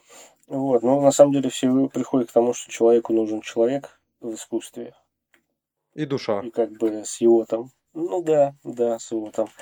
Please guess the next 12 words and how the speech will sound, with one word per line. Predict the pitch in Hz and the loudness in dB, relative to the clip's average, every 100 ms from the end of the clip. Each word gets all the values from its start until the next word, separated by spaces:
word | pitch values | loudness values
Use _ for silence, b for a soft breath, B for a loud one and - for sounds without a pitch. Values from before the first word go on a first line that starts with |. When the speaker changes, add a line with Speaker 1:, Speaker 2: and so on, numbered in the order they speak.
| B B B B B B | B B B B B B
Speaker 1:
косяками, | - 147 - - 147 139 123 | -2 -2 2 6 8 8 4
слабостями, | - 131 127 127 - 117 110 110 110 B B _ _ | 2 2 4 0 -4 -6 -6 -6 -10 B B _ _
ещё | - 117 120 113 | -14 -8 -4 -2
там | - | -2
какими-то | 117 - 113 113 117 | -2 0 0 0 -2
вещами, | 113 - 104 98 | -2 -2 -4 0
комплексами. | 123 123 180 170 - 117 120 - | 4 4 2 -4 -6 -12 -12 -6
Поэтому | 110 - 113 | -6 0 2
я | 113 113 | 2 2
думаю, | 123 117 | 0 0
что, | - 113 | -2 -4
ну, | 113 117 117 | 0 0 -2